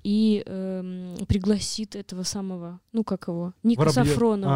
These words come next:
Speaker 2: А, ну да.
Speaker 1: Не, Ника Сафронова, Ника Са. <laughs> Вот, и, короче, тут уже кто на что гораст. Но это очень простая идея.
Speaker 2: И она намного веселее, потому что можно реально весь город заставить львами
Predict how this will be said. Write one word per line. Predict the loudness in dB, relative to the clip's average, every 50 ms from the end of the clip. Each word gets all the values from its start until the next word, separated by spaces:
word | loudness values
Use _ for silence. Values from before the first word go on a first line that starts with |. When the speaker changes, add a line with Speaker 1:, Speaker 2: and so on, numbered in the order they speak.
| 2
Speaker 2:
А, | 0 -2 -2
ну | -2 0 2
да. | 4
Speaker 1:
Не, | 4 2 2 -2 -8
Ника | -10 -8 -8 -8 -8 -10 -14
Сафронова, | -14 -16 -14 -10 -8 -6 -4 -4 -4 -6 -8 -10 -12 -10
Ника | -4 -2 -2 -2 -2 -4 -8 -10 -8 -8
Са. | -10 -12 -10 -10 -12 -12 -14 _ -16 -16 -14 -14 -14 -6 -2
<laughs> | 2 6 6 6 8 6 6 4 2 -2 -10 -12 -10 -10 -10 -10 -12 -10 -8
Вот, | -4 0 0 0 0 0 -4 -4 -2
и, | -2 -2 -2
короче, | 0 -2 0 0 0 0 -2 -2 -4 -6 -6 -6
тут | -8 -8 -10 -8 -8
уже | -8 -8 -10
кто | -12 -14 -10 -6 -6
на | -6 -6
что | -6 -6 -8 -6
гораст. | -4 -4 -4 -4 -6 -6 -8 -12 -16 -12 -8
Но | -6 -2 -2 -2 -2
это | 0 -2 -2 -2
очень | -2 -4 -4 -4 -4 -4
простая | -4 -4 -6 -6 -6 -6 -6 -6 -6
идея. | -8 -8 -10 -10 -12 -12 _ _ _ _ _ _ _ _ 0
Speaker 2:
И | 4 6 8 8 8 8 8
она | 8 10 10 10 8 8 6 4
намного | 4 4 6 6 8 8 8 6 6 6 4 6 6 6 4 2 2 0
веселее, | -2 0 0 2 2 2 2 4 6 6 8 8 6 4
потому | 4 4 4 4 4
что | 4 4 4
можно | 6 6 6 6 6 6
реально | 6 6 6 8 8 6 6
весь | 6 4 4 6
город | 6 6 6 6 6 4
заставить | 2 2 4 4 4 6 6 6 4 4
львами | 2 2 4 4 4 6 6 6 6 6